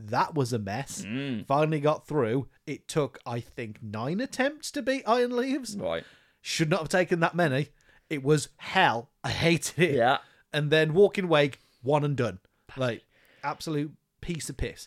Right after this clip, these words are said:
Speaker 2: So you showed that off whilst I was still at work,
Speaker 1: Yep.
Speaker 2: going, "Fuck." And you were like, "So, but you've got your, like, E V trade level one hundred, right?" And I was like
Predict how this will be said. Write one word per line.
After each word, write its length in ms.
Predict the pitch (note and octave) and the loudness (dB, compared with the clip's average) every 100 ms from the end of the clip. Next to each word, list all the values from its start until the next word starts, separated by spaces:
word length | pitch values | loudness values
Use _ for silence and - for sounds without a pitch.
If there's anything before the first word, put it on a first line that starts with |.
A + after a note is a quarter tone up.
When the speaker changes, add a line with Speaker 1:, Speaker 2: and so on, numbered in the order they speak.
| _ | _
Speaker 2:
So 100 | - | -4
you 220 | D3+ C4 - | -4 -2 4
showed 260 | C4 A#3+ | 6 6
that 100 | G#3+ | 6
off 140 | F#3 E3+ | 4 6
whilst 160 | D#3+ | 4
I 60 | F3 | 4
was 160 | E3+ | 2
still 340 | - - F3 E3+ | -2 2 4 4
at 100 | C3 | 4
work, 360 | D3 B2+ A2 C3+ | 4 4 2 2
Speaker 1:
Yep. 180 | C#3 | 2
Speaker 2:
going, 120 | A#2 G#2+ | 2 -2
"Fuck." 840 | - - - - F3 C4 D4 - - - _ - | -16 -20 -20 -4 2 4 2 -4 -18 -18 _ 4
And 320 | D3+ F3+ F3+ | 6 6 2
you 100 | G3 | 0
were 60 | F#3+ | 6
like, 200 | F3 E3+ | 4 6
"So, 200 | A3+ A3 | 4 4
but 200 | A3 A#3+ | 4 -2
you've 140 | A3 | -2
got 180 | D4+ C4 | 0 4
your, 80 | F#3+ | 6
like, 160 | F3+ - | 4 2
E 140 | F3 D#3 | -2 0
V 160 | D#3 | -2
trade 340 | C3 D3+ C3+ B2 | 4 4 4 2
level 180 | C3 C3 | 2 4
one 140 | A#2+ | 2
hundred, 320 | D3+ B2+ G2 | 2 -2 -4
right?" 160 | G#2+ C#3+ | 0 0
And 100 | E3 | 0
I 40 | |
was 80 | - | -4
like 200 | E3 | -8